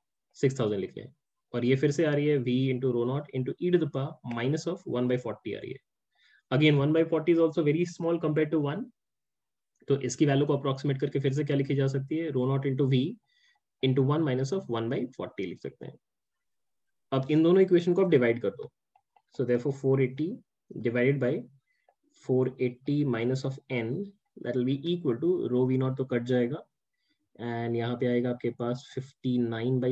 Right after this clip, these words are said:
sixty, and इधर से आएगा आपके पास थर्टी नाइन बाई फ़ोर्टी। ये तो टू, ये three, exact two, three आ जाएगा, ठीक है।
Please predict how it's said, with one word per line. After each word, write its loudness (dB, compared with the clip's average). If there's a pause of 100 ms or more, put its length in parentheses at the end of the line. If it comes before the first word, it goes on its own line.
sixty, -6 (520)
and -10
इधर -2
से -4
आएगा -2
आपके -6
पास -10 (300)
थर्टी -6
नाइन -2
बाई -2
फ़ोर्टी। -12 (640)
ये -4
तो -2
टू, -4
ये -4
three, -10 (100)
exact -8
two, -6
three -8
आ -8
जाएगा, -12
ठीक -20
है। -20